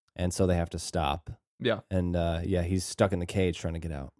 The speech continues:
Speaker 2: Yeah, which is very tense.
Speaker 1: Very
Speaker 2: Didn't
Speaker 1: tense.
Speaker 2: know if he was gonna get out.
Speaker 1: He, he's, he's barely, barely making it.
Speaker 2: Barely making it. Um, but,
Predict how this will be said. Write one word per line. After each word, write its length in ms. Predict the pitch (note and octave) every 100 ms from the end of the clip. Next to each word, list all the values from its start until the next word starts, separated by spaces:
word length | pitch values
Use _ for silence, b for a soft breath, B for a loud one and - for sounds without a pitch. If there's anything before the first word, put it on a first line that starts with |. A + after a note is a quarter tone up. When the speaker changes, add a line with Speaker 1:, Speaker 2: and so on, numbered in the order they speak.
| _ _ _ _
Speaker 2:
Yeah, 200 | A#2+ G2+
which 240 | F2 A2 A2+
is 460 | G#2 G#2 - -
very 220 | C#3 A#2+ G#2+
tense. 360 | F#2+ F#2+ -
Speaker 1:
Very 240 | G#2+ B2+ G#2
Speaker 2:
Didn't 140 | -
Speaker 1:
tense. 180 | B2+ A#2+
Speaker 2:
know 60 | A2+
if 60 |
he 40 | A2+
was 120 | G#2+
gonna 120 | A2
get 80 | G#2
out. 200 | F#2+ F#2
Speaker 1:
He, 140 | G#2 G2+
he's, 220 | G2+ F2+ F#2
he's 160 | F#2+
barely, 360 | F2+ A2 G#2+ G2+
barely 360 | F2+ A#2+ B2
making 340 | G#2+ F#2 F2+ D#2
it. 120 | D2 -
Speaker 2:
Barely 200 | C3 D#3
making 360 | B2 A#2 B2
it. 160 | A2 - -
Um, 340 | A2+ G#2+ A2
but, 360 | A2 A#2 A2+ -